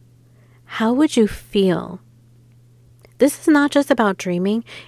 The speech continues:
it's about creating a clear and vivid image that will help your subconscious mind align with your financial goals. Now, let's talk about affirmations. I'm sure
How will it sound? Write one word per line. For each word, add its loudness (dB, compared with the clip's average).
it's -2
about 4
creating 0
a -2
clear -2
and -4
vivid -2
image -4
that -4
will -4
help -6
your -2
subconscious -4
mind -2
align -2
with -6
your -6
financial -6
goals. -12
Now, 0
let's -4
talk -4
about 2
affirmations. -8
I'm -4
sure 2